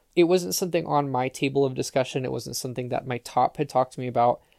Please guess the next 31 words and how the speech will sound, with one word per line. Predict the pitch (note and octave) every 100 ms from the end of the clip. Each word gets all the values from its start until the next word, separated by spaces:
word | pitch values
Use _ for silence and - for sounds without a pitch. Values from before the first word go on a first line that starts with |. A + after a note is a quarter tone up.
| _ -
It |
wasn't | D3+ D3 D#3
something | D#3+ D3 C#3+
that | B2+
these | C#3+ C3
people | - C3 B2
talked | - - -
about. | - - - _ _ _ _ _ _ _
Now, | D#3 C#3 C3+
these | C#3 D3
people | - D#3 D3+
were | C#3 C3+
m-, | C3+ C#3 C#3
very | E3 D#3 D#3
new | C#3+ C#3 C3 C3+
to | - -
the | C3+
kink | - C3+ C#3
scene. | - C3 B2+ B2 - _ _ _ _ _
They're | C#3+
still | C3 - C#3+
kind | C3+ C#3+ C3+
of | B2+
learning | B2+ B2+ B2 B2 -
how | C3 B2+
to | - C#3+
interact | C3+ A#2 A#2 - - -
with | D#3 C3 -
people | D3 - B2+
like | B2 A#2+
this, | C3 B2 -